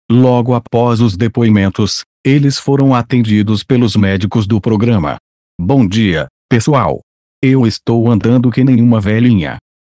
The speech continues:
Mas eu estou muito feliz que eu consegui avançar as minhas próprias barreiras e espero ter feito a coisa certa com a imunidade", declarou a sister no confessionário.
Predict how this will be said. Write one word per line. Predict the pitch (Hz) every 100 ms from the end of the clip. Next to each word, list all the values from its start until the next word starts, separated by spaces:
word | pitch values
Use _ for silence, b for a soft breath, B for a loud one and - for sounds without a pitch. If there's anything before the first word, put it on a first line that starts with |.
| _
Mas | 104 135 123
eu | 120
estou | 117 - 127 120
muito | 107 113 101 107
feliz | 104 120 104 110
que | -
eu | 151
consegui | 165 139 131 107 107
avançar | 92 113 87 - 110
as | 120
minhas | 95 101 123 120
próprias | - 117 117 117 117 107
barreiras | 120 110 120 131 131
e | 131
espero | 131 - 104 104
ter | 107 98
feito | - 117 107
a | 117
coisa | - 131 151 143
certa | 131 120 107 120
com | 104 127
a |
imunidade", | 127 147 135 123 95 76 87 117 143 _ -
declarou | 117 135 - 135 113 120
a | 107
sister | - 117 113 139 123
no | 117
confessionário. | 110 117 - 101 131 113 92 69 127